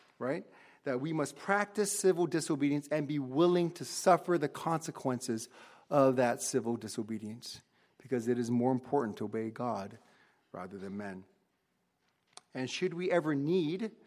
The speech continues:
to practice civil disobedience in the face of an unjust law, we must do so peaceably and respectfully.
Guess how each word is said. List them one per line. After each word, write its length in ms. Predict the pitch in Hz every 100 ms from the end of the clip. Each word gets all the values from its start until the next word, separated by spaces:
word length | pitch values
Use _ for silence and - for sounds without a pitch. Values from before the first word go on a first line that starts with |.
| - -
to 60 | 143
practice 520 | - 175 175 - 156
civil 240 | 170 147
disobedience 760 | 139 147 156 131 139 151 170 160
in 100 | 123
the 80 |
face 280 | 120 147 139
of 80 | 127
an 100 | 127
unjust 380 | 135 135 131 -
law, 320 | 131 151 175 - - _
we 100 | 143
must 280 | 139 139 135
do 180 | 139 160
so 360 | 156 143 127 123 -
peaceably 760 | 220 214 - 127 110 127 170 - _ _ _ _
and 240 | 127 120 117
respectfully. 640 | 117 - 104 - 92